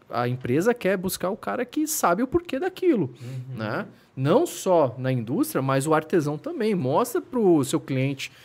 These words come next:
Speaker 1: que você tem domínio sobre o produto e o seu cliente vai se sentir muito mais seguro
Speaker 2: É aquela,
Speaker 1: em comprar com
Speaker 2: é
Speaker 1: você.
Speaker 2: aquela historinha que eu falo, né? É, é, tem as,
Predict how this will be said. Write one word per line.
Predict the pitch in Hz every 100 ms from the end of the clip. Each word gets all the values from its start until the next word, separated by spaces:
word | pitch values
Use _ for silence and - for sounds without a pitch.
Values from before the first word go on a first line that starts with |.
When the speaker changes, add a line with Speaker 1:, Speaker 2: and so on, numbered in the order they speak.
| _
Speaker 1:
que | 143
você | 139 160
tem | 165 151
domínio | 160 147 131 214 233 151
sobre | - 147 135
o |
produto | 127 131 110 135 277 - 123 - - - _ _
e | 143 202
o | 285 233
seu | 185 190
cliente | - 180 202
vai | 190
se | -
sentir | 196 202
muito | 196 208 320 370 330
mais | 262 -
seguro | - 139 170 226
Speaker 2:
É | 123
aquela, | 120 131 135 135 131
Speaker 1:
em | 170 220
comprar | - 233 226
com | 208
Speaker 2:
é |
Speaker 1:
você. | 226 277 -
Speaker 2:
aquela | 185 262
historinha | - 147 147 151
que | 143
eu | 180
falo, | 180 147 135 117
né? | 113 131 139 113
É, | 107 107 104 - - _ _
é, | 107 110 110 104
tem | 104 120 117
as, | 117 110 104 - -